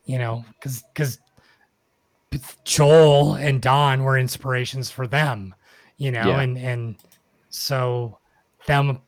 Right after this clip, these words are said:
Speaker 1: you know, people like that approaching us saying, like, "This is kinda interesting," and Joel and I discussing, like, "Be really nice. We want to get back to this, but we've got this two hundred E thing we gotta do."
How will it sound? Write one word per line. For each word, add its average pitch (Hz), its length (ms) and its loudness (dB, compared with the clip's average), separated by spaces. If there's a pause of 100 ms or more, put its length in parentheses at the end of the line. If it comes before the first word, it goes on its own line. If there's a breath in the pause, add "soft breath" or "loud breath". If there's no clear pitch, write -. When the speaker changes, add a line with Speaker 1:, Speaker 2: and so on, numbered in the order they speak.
(120)
Speaker 1:
you 147 120 -4
know, 139 60 -4
people 135 260 -6
like 131 140 -2
that 127 160 0
approaching 135 440 -4
us 127 160 -2
saying, 123 300 -10
like, 107 240 -10 (260)
"This - 220 -14
is 160 100 -10
kinda 135 280 0
interesting," 113 800 -6
and 107 580 -8 (460 soft breath)
Joel 127 260 -6
and 117 100 -8
I 120 320 -4 (220)
discussing, 113 840 -4
like, 104 300 -6 (680)
"Be 123 140 -6
really 135 320 2
nice. 139 380 2
We 127 100 -6
want 117 220 -2
to 113 40 -4
get 113 140 -6
back 127 260 0
to 131 80 -8
this, 104 260 -8
but 110 360 -6
we've 117 160 -4
got 113 180 -4
this - 180 -10
two 123 140 -8
hundred 110 240 -4
E 139 100 0
thing 127 220 -8
we 107 80 -12
gotta 101 240 -10
do." 98 320 -10